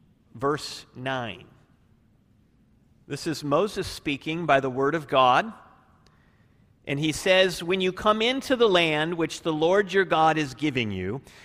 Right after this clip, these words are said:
you shall not learn to follow the abominations of those nations."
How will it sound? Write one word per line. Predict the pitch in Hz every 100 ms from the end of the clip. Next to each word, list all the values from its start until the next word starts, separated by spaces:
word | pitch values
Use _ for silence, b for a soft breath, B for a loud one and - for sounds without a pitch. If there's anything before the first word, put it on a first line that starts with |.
| B
you | 190
shall | - 214 208
not | 214 226 -
learn | 160 180 226 185 139 180 226 240
to | 190 170
follow | 160 196 202 214 214
the | 190
abominations | 175 160 185 180 175 185 220 247 - 185 156 170 180 185
of | 175 160
those | 180 180 175
nations." | 185 208 202 180 131 95 85 85 - -